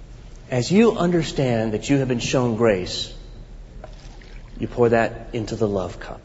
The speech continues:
Because you will find an automatic reaction to your experience of grace. It induces the great love for Jesus Christ." And, and, and this is so easily misunderstood that Paul had to address this. He says, "Well, does that mean we should just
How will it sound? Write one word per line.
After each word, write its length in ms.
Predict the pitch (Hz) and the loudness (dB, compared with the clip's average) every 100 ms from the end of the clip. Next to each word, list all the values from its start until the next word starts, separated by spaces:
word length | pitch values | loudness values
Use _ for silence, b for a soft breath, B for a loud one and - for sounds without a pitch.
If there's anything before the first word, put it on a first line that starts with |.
| - - - b b b - | -18 -18 -16 b b b 0
Because 300 | 139 135 113 | 6 6 6
you 200 | 170 220 | 4 6
will 100 | 208 | 6
find 360 | 180 135 135 | 6 6 6
an 120 | 123 131 | 2 -2
automatic 640 | - 185 151 147 175 151 135 | -4 -2 -2 0 0 0 -4
reaction 680 | 139 139 185 - - 113 90 | -4 0 0 0 -2 -4 -6
to 100 | - | 2
your 140 | 127 160 | 6 6
experience 560 | - - 160 139 - | 4 -4 -4 -4 -6
of 100 | 113 | -8
grace. 580 | - 165 135 - - - b b b b b b b - | 0 2 2 0 -6 -8 b b b b b b b -8
It 60 | 98 | -2
induces 400 | 98 117 117 110 | 2 2 2 -4
the 80 | |
great 320 | 110 113 113 95 | -2 4 6 4
love 300 | 90 73 - | -2 -4 -10
for 200 | - 92 | -10 -6
Jesus 380 | 98 87 78 | -4 -4 -6
Christ." 480 | - - 80 85 - - - b b b b b - | -8 -10 -10 -12 -14 -16 -18 b b b b b 4
And, 140 | 175 180 | 4 6
and, 200 | 175 170 | 4 6
and 140 | 190 | 8
this 160 | 240 170 | 8 4
is 100 | - | 0
so 160 | - | 2
easily 300 | 185 196 165 | 4 4 6
misunderstood 720 | 147 147 151 123 - 254 262 | 6 4 2 2 4 6 6
that 120 | 147 | 4
Paul 240 | - 233 180 | 6 8 8
had 140 | 139 | 4
to 80 | 107 | 2
address 340 | 113 175 247 | 4 4 6
this. 120 | 185 165 | 2 -2
He 80 | |
says, 120 | 147 143 | 0 4
"Well, 120 | 139 | 4
does 100 | 117 | 6
that 200 | 143 180 | 4 6
mean 180 | 170 214 | 6 6
we 60 | |
should 180 | 147 143 | 4 4
just 180 | 175 | 4